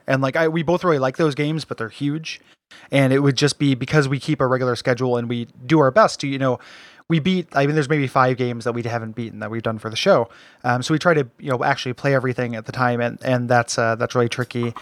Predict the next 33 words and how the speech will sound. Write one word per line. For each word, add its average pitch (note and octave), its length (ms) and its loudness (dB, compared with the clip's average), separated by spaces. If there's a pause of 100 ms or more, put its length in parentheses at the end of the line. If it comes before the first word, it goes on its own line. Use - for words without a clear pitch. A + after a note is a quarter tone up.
(340)
Um, B2 220 0
the D#3 100 6
other C4 120 6
thing G3 140 2
that D3+ 80 0
comes D3 240 0
up C3+ 140 2
with C3+ 120 -4
things D3 200 0
that C3+ 100 0
we B2+ 140 -2
want D#3+ 340 -2
to D#3+ 100 -6
do C3 280 0
that B2 100 0
are A#2+ 80 2
a A#2+ 60 0
little A#2+ 100 -4
bit A#2 120 -6
harder C#3 440 0 (440)
are D3 100 2
things F3+ 400 -4
where C#3 140 -2
the B2+ 80 -4
scope, - 600 -2 (140)
uh, B2+ 260 4
is C3+ 180 0
beyond D3+ 380 0
us. D#3+ 220 0
Like, B2 140 0
there's B2+ 200 2
something, C#3+ 520 2
uh, A#2 340 0